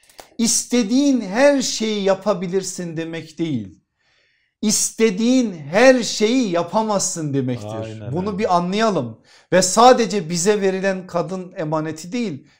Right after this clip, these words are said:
Speaker 1: Beden de bize emanet.
Speaker 2: Emanet bir de şey,
Speaker 1: Akıl da
Speaker 2: senin
Speaker 1: emanet.
Speaker 2: değil.
Speaker 1: Değil. Sen şahitsin.
Speaker 2: Evet.
Speaker 1: Sahip değilsin.
Speaker 2: Aynen
Speaker 1: Emanet
Speaker 2: öyle.
Speaker 1: bu.
Speaker 2: Şahit.
Speaker 1: Şahitsin, sahip değilsin. Ve Allah Resulü sallallahu aleyhi ve sellem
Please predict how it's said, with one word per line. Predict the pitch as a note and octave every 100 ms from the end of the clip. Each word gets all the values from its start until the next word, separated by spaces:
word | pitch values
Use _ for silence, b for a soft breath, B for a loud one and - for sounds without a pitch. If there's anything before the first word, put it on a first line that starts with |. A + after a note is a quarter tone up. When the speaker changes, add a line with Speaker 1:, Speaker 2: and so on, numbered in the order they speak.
| b
Speaker 1:
Beden | D3+ D#3+ F4+ G4+
de | G4
bize | A3 D3+
emanet. | C3 A#2+ C3
Speaker 2:
Emanet | C#3 D#3+ E3+ -
bir |
de | E3+
şey, | E3 F3 F3
Speaker 1:
Akıl | G3+ -
da |
Speaker 2:
senin | D#3+ C#3
Speaker 1:
emanet. | F3 C#3+
Speaker 2:
değil. | A#2+ F3 G3 - -
Speaker 1:
Değil. | F#4+ C#4+ D3 - _
Sen | - D#4 D#4
şahitsin. | - - G3 G3 E4+ - - D3 A2+ A2+
Speaker 2:
Evet. | G#2+ -
Speaker 1:
Sahip | - F#3+ F3 A#3 -
değilsin. | A3 A#3 - D3+ B2+
Speaker 2:
Aynen | D3
Speaker 1:
Emanet | E3 F#3 G#3
Speaker 2:
öyle. | F2+ F#3
Speaker 1:
bu. | D3+ A2
Speaker 2:
Şahit. | - G2 G2+ -
Speaker 1:
Şahitsin, | - D#3+ E3 A#3 C#4+ - D#3+ C3 A2+
sahip | - E3+ E3+ G#3 E3+
değilsin. | A#3+ A#3 E3 - A#2+ A2+ b b -
Ve |
Allah | A3 G#3+ A#3+ C4+ A#3
Resulü | - G#3 G3
sallallahu | - F#3+ G3 G3 G#3
aleyhi | G3+
ve | -
sellem | G#3 B3